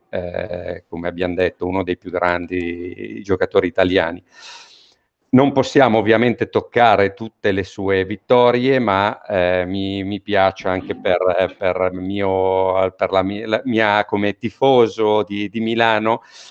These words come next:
ricordarlo sia come, eh,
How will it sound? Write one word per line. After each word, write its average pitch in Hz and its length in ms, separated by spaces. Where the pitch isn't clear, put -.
ricordarlo 110 1080
sia 127 460
come, 98 640
eh, 85 1700